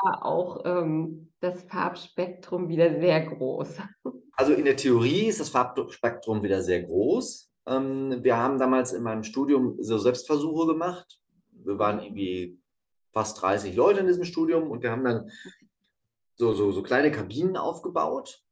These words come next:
Speaker 2: und haben die unterschiedlich farbig gestaltet und immer dieselbe Lampe reingehängt. Und dann sind wir in die eine Kabine gegangen, Blutdruck gemessen, in die nächste Kabine gegangen, Blutdruck gemessen und haben also gemessen,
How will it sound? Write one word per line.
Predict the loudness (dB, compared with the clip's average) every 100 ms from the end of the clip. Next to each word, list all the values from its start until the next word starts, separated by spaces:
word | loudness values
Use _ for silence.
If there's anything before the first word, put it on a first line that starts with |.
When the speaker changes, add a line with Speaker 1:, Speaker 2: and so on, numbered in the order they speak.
| _ _
Speaker 2:
und | -4
haben | -2 -2
die |
unterschiedlich | -2 2 2 2 -2 -2 -2
farbig | 0 -2 -6
gestaltet | -4 2 4 4 4
und | 0
immer | 0 0
dieselbe | 2 2 4
Lampe | 2 0 -2
reingehängt. | -2 0 -2 -2 -6
Und | -8
dann | -4 -2
sind | 0
wir | 0
in |
die | 2
eine | 2 0 0
Kabine | -4 -4 0
gegangen, | 4 4 2
Blutdruck | -2 -2 -4
gemessen, | -4 -2 -2 -4
in | -8
die | -2
nächste | 0 -2 -4
Kabine | -8 -6 -4 -4
gegangen, | 2 2 2 -6 -2
Blutdruck | 0 0 -2
gemessen | 0 0 -2 -8 _ -20 -20 -6
und | 0
haben | 2 4
also | 4 4
gemessen, | 4 2 0 -6 -10 -18